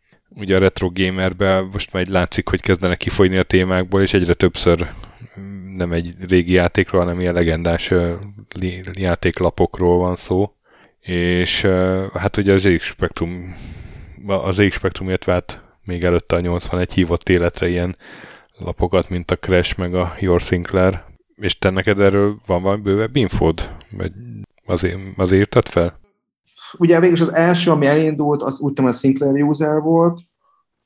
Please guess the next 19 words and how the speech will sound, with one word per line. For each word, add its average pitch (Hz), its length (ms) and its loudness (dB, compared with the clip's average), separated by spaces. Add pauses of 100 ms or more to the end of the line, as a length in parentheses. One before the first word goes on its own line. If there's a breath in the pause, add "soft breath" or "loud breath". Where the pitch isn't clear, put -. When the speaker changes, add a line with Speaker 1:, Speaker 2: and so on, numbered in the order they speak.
(160)
Speaker 1:
Mhm. 98 140 -6
Speaker 2:
az 123 80 -4
nyolcvankettőben 139 960 2
indult, 151 440 0
akkor 135 200 -4
utána, 123 280 2
amely 123 200 2
nyolcvanháromban, 120 840 0
az 107 100 -2
Your 131 220 2
S-, - 200 -12 (340)
Spectrum, 165 920 -2 (440)
és 113 580 4
ami 107 260 0
később 107 400 0
a 98 60 2
Your 117 220 6
Sinclair 139 560 0
lett, 135 340 2